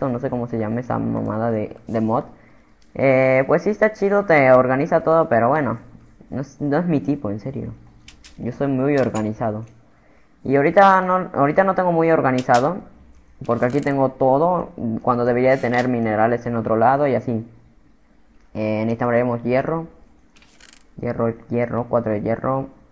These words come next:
Redstone. Hay un reloj, vamos a hacer un reloj. Ahí está un reloj, redstone. Ahí está. Y bueno. Eh, a ver.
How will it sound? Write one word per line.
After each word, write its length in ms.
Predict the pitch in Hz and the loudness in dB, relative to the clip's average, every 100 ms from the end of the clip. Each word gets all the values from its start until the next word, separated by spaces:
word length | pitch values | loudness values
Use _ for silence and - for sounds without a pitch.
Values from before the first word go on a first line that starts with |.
| _ _ | _ _
Redstone. 800 | - 110 113 - - 123 131 135 - _ _ _ | -4 -2 -2 -6 -10 -6 -6 -10 -14 _ _ _
Hay 280 | 127 123 117 | -8 -4 -4
un 120 | 120 | -4
reloj, 380 | 117 107 107 - - | -4 -4 -4 -8 -12
vamos 160 | 117 | -12
a 20 | 113 | -8
hacer 120 | 120 | -6
un 120 | 117 | -4
reloj. 300 | 113 107 113 - _ _ _ _ _ _ _ _ _ _ _ _ _ _ _ _ _ _ | -2 -4 -6 -12 _ _ _ _ _ _ _ _ _ _ _ _ _ _ _ _ _ _
Ahí 120 | - 73 | -12 -10
está 200 | - 113 | -6 -6
un 180 | 104 | -4
reloj, 480 | 80 87 120 147 156 - - 87 | -6 0 2 2 0 -6 -18 -6
redstone. 720 | 110 107 - - 120 131 - - _ _ _ _ _ _ _ _ | -4 -4 -10 -10 -8 -8 -10 -18 _ _ _ _ _ _ _ _
Ahí 140 | - - | -12 -12
está. 320 | - - - - - _ - _ - - - - - - - - | -8 -8 -10 -20 -20 _ -20 _ -20 -20 -20 -20 -20 -20 -20 -8
Y 140 | 110 | -4
bueno. 320 | 98 98 76 117 - - _ - _ _ _ - | -2 -4 -6 -10 -16 -20 _ -20 _ _ _ -8
Eh, 640 | 110 113 113 117 117 110 | -2 0 2 2 2 2
a 60 | 110 | 2
ver. 240 | 107 95 | 2 0